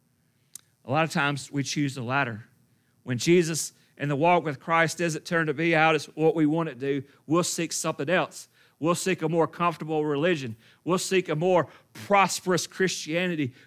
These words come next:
We'll seek, uh, something that's a little bit more friendly to the way that I want, want to live. We'll seek another. But what J-, John says, "Look,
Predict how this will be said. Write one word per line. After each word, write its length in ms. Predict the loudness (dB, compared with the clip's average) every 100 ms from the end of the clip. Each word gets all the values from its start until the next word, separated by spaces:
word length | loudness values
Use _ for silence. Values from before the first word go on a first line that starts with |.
| -2
We'll 200 | 2 2
seek, 420 | 4 6 4 2 -20 _
uh, 100 | -8
something 440 | 2 2 4 2
that's 240 | 0 0 0
a 60 |
little 240 | 0 2 2
bit 180 | 0 2
more 160 | 2
friendly 540 | 2 0 0 0 -4 -6 _
to 100 | -6
the 100 | -2
way 240 | 2 4 4
that 160 | 2
I 200 | 4 4
want, 420 | 4 2 2 -2
want 260 | -2 0 0
to 100 | -4
live. 400 | 0 2 2 0 -6 0
We'll 160 | 2 2
seek 480 | 0 0 0 0 -4
another. 500 | -2 4 4 4 -4 -10 _
But 180 | 2 6
what 240 | 6 4 2 -12 -12
J-, 240 | -6 -6
John 380 | -2 2 2 2
says, 320 | -2 -6 -4
"Look, 260 | -2 -2